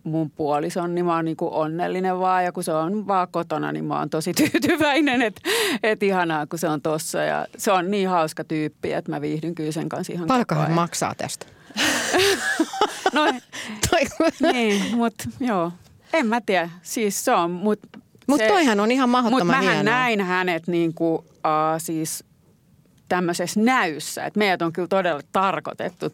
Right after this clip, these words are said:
Speaker 1: toisillemme. Et mähän näin, mä jumppasin, jumppasin lattialla jossain, äh, tällaisessa, äh,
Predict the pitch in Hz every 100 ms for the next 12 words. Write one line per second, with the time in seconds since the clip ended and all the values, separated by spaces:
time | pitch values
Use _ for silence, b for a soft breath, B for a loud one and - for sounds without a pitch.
0 | - 156 147 175 - 165 - - - 165
1 | 190 180 156 175 165 156 165 165 - 202
2 | 170 139 - 240 - 247 240 B B B
3 | B B B B B B B B B B
4 | B _ 262 269 208 220 277 269 262 262
5 | - 240 226 220 214 208 196 214 196 185
6 | 196 185 175 190 185 185 180 175 165 170
7 | - 175